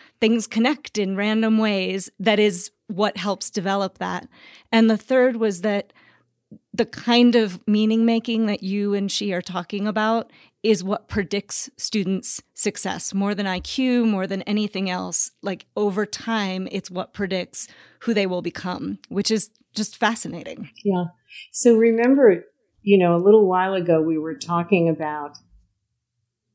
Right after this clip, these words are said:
Speaker 2: if, if we were gonna design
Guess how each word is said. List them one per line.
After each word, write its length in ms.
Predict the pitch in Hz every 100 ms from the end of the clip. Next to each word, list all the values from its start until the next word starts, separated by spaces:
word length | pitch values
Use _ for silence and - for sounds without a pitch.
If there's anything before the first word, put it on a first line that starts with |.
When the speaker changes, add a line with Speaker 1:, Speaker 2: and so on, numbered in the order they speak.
| _
Speaker 2:
if, 500 | 220 277 277 - - _ _ _
if 280 | 208 311 -
we 140 | 269 226
were 200 | 190 175
gonna 300 | 180 170 156
design 720 | 160 147 170 160 151 143 -